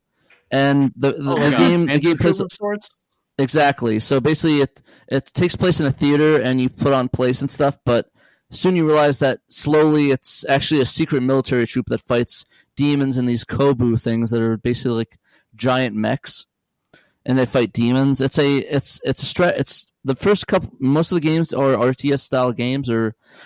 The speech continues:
Speaker 1: turn-based strategy like Fire Emblem, and the rest of them are, and the fir-, the last one is like a, uh, Dynasty Warriors style game, but it's basically a dating sim slash visual novel slash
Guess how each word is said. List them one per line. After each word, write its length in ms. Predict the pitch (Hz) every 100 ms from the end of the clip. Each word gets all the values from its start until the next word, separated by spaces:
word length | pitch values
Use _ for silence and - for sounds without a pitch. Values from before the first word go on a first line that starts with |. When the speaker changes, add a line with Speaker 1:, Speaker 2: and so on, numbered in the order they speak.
| _
Speaker 1:
turn-based 360 | - 156 143 -
strategy 420 | 131 123 127 135
like 160 | 120 -
Fire 280 | 117 113
Emblem, 440 | 131 139 156 165 160 _ _ _ _ -
and 140 | 135
the 60 | 139
rest 240 | 143 -
of 60 | 156
them 240 | 151 151
are, 500 | 123 127 131 127 123 -
and 100 | 131
the 60 | 127
fir-, 200 | 156 135
the 100 | 135
last 300 | 147 156 139
one 180 | 143 131
is 180 | 120
like 180 | 120 117 -
a, 300 | 117 113 110
uh, 180 | 110 - -
Dynasty 400 | - 123 127 -
Warriors 240 | 110 107 -
style 240 | 107 101
game, 300 | 101 101 101
but 220 | 101 101 - _ _ _ _
it's 140 | 143 -
basically 500 | 196 - 190 131 135
a 40 |
dating 360 | 127 135 151 160
sim 320 | - 165 165
slash 400 | - 135 127 113
visual 340 | 123 143 143
novel 300 | 127 127 135 131
slash 640 | - 123 117 120 -